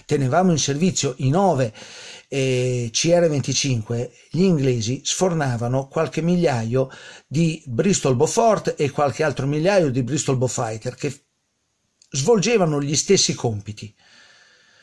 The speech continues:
Il confronto, oserei dire, che è decisamente impietoso.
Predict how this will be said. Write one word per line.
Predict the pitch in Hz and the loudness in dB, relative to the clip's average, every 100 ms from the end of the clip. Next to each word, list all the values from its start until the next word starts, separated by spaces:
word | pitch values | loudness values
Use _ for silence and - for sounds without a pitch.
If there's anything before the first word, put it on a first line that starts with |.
| _ - _ - - - - _ _ _ _ _ _ - | _ -20 _ -20 -20 -20 -20 _ _ _ _ _ _ -6
Il | 139 | -2
confronto, | 160 135 185 220 180 | 0 0 4 4 4
oserei | 113 113 104 | 0 -2 -2
dire, | 123 120 | -2 -2
che | - | -4
è | |
decisamente | 113 107 110 107 113 107 | -8 -6 -6 -6 -6 -6
impietoso. | 104 - 107 156 147 110 101 | -10 -12 -4 0 2 0 -8